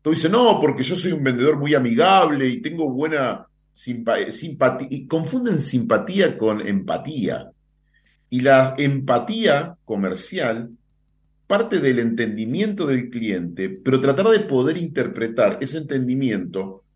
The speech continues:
colocarme en la posición del cliente y junto al cliente, no enfrentado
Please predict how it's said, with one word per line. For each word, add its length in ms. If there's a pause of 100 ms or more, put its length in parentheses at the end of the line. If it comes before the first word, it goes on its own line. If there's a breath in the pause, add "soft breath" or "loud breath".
(220)
colocarme 600
en 120
la 140
posición 480
del 180
cliente 580
y 80
junto 600
al 120
cliente, 680 (240)
no 240
enfrentado 720